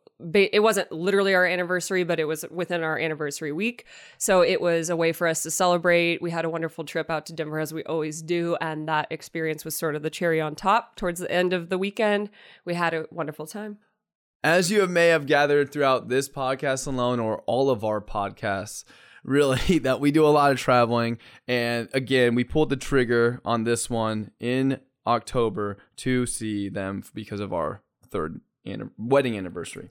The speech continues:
Speaker 1: Mm-hmm.
Speaker 2: So moving on to our, my number two, which I guarantee is on your list,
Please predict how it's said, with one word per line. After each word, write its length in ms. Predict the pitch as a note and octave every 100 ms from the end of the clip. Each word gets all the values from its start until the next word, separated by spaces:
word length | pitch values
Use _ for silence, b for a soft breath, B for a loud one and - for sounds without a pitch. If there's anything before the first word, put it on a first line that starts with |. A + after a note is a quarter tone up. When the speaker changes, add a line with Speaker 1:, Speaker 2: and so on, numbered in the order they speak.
| -
Speaker 1:
Mm-hmm. 360 | G3 E3 F#3+ A#3
Speaker 2:
So 480 | - F#3+ D3 - -
moving 340 | D3+ F3+ F#3+ F3+
on 200 | E3+ E3
to 180 | D#3 -
our, 220 | C#3 C#3
my 140 | C3+
number 240 | C#3 C#3+ C3+
two, 220 | - A#3+
which 180 | D3 C3
I 60 |
guarantee 380 | B2 A#2+ A2 B2+
is 100 | A2+
on 160 | A2+ A2
your 120 | G#2+
list, 460 | G#2+ G#2 G#2+ -